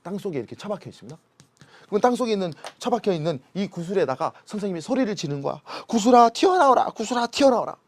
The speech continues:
다시 말해서 음파를 주게 되면, 음파를 주게 되면, 뒤에 파동이잖아요. 음파를 주게 되면 절대 구슬은 안 튀어나와요. 이 구슬, 당구공을 꺼내려면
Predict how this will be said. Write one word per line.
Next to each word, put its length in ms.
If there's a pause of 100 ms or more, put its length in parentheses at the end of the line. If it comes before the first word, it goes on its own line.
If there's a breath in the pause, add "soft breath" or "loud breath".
(100)
다시 180
말해서 380 (480 soft breath)
음파를 560
주게 200
되면, 320 (480 soft breath)
음파를 480
주게 180
되면, 200
뒤에 160
파동이잖아요. 460 (380 loud breath)
음파를 360
주게 220
되면 160
절대 540
구슬은 340
안 160
튀어나와요. 420 (720)
이 100
구슬, 480
당구공을 560 (220)
꺼내려면 760